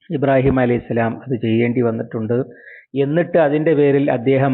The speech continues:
പൊളിഞ്ഞു പോകുകയല്ല, അദ്ദേഹം വിജയിക്കുകയും വളരുകയും ഒക്കെയാണ് ചെയ്തത് എന്ന പാഠങ്ങളൊക്കെ അന്നിത് വായിക്കുന്ന ആളുകൾക്ക് മനസ്സിലാകും. ഇനി എല്ലാ കാലത്തുള്ള വിശ്വാസികൾക്കും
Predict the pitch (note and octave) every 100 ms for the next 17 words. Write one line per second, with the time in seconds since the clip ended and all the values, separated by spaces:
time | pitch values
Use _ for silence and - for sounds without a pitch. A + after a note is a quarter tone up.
0 | B2+ C3 B2+ C3 C3 C3 A#2+ B2 A#2+ A#2
1 | A2 A2+ A#2+ G#2+ B2 A#2+ A#2+ A2+ A#2 B2+
2 | B2+ C3 B2+ B2 B2 B2 B2 B2+ C3 B2+
3 | A#2 - _ _ _ _ B2 - B2 A#2+
4 | A#2+ A2+ A#2 G#2+ A#2+ C3 D#3 - A#2 A2+
5 | A#2 A#2 A#2 A#2+ A#2+ A2+ - - D3+ -
6 | - _ _ A#2 A#2+ D3 D3 C3+ B2+ B2
7 | C3+ C3 B2 A2+ A2+ A2+ - C#3 F4 B3+
8 | C3 A2+ - A#2+ - - _ _ _ _
9 | _ A#2+ B2 C3 C#3+ B2 C3 D#3 D3+ C#3+
10 | C#3+ D3 C3+ C#3 C3 - C3+ C3+ C3+ C3
11 | B2+ -